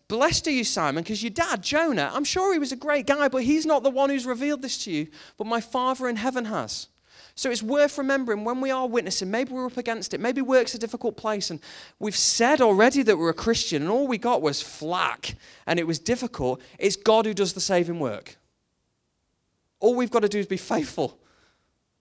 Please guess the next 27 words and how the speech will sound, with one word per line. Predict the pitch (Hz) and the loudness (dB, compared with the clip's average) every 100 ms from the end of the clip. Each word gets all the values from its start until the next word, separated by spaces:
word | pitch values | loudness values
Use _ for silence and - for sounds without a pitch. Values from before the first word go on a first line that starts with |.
| _ | _
But | - | -4
it's | 156 | -4
God | - 208 196 | -2 0 0
who | |
does | 175 175 | 0 -2
the | - | -4
saving | 175 160 151 | -2 -2 -2
work, | 117 - | -2 0
God | 214 | 0
who | 220 | 0
changes | - 202 190 185 - | -4 -4 -4 -6 -8
hearts. | 139 107 - - - _ _ _ _ _ _ _ | -8 -8 -8 -12 -12 _ _ _ _ _ _ _
It's | 165 208 | -8 -6
like, | 180 - | -6 -8
pressure | - 214 233 269 220 | -6 -2 -2 0 0
off. | 135 - - - _ _ _ _ _ _ _ _ _ - | -2 -6 -18 -20 _ _ _ _ _ _ _ _ _ -10
It's | 160 | -8
on | 185 180 | -6 0
God | 185 185 185 | 4 4 2
to | 151 | -6
do | 139 123 | -4 -4
that. | 104 - - _ _ _ | -4 -10 -16 _ _ _
That's | - 208 | -6 -4
what | 254 | -4
Jesus | - 233 208 | -2 -2 0
says | 214 190 | -4 -4
here. | 185 | -4